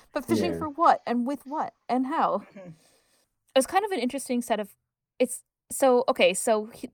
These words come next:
Speaker 2: so just to clarify, they, so the homunculi released Barry the Chopper's body, but they didn't know about that.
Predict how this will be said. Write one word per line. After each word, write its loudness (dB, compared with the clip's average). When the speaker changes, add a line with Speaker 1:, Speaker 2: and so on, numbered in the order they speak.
Speaker 2:
so 2
just -4
to -6
clarify, -2
they, 2
so 2
the 0
homunculi 0
released -12
Barry -2
the -4
Chopper's -4
body, -6
but -2
they 2
didn't 2
know 2
about 2
that. -8